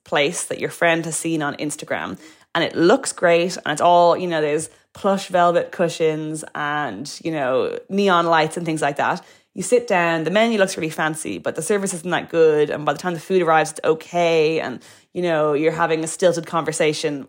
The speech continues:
whatever. It's a four out of ten experience. However, you take a photo of the brunch place and if you plate of food and you get two hundred likes of it on, on Instagram, um, and you get all the dopamine hits of that and everything.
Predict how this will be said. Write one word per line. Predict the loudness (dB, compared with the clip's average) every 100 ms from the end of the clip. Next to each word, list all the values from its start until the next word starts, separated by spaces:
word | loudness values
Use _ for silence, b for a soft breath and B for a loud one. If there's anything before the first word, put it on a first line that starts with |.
| -2
whatever. | 0 0 -2 -4 -4
It's | -6
a | -8
four | 0 2 4
out | 2
of | 0
ten | -2 -2
experience. | -2 -6 -2 -2 -2 -6 -6 -10 b b b
However, | -2 4 4 4 -2 -6 B B
you | -4
take | 0 0
a | -2
photo | 0 4 6 4 2
of | 0
the | 0
brunch | 0 0 -2
place | -4 -4 -4 -8
and | -10 -8
if | -6
you | -4
plate | -2 -2
of | -2
food | -4 -2 -4 -8 b b -8
and | -4
you | 2
get | 2 2 0
two | 2 2
hundred | 4 4
likes | 2 0
of | -2
it | -2 -2
on, | -4
on | -2 -2
Instagram, | -4 -6 -6 -6 -10 b b b b _
um, | 0 0 0 -6 -4
and | -2 0 0
you |
get | 2 2 2
all | 4 6 6 6
the | 2 0 -2 2
dopamine | 2 2 -2 -4 -2
hits | -4 -6 -6
of | -8 -2
that | -2 -2 -6 -10
and | -12
everything. | -8 -8 -10 -12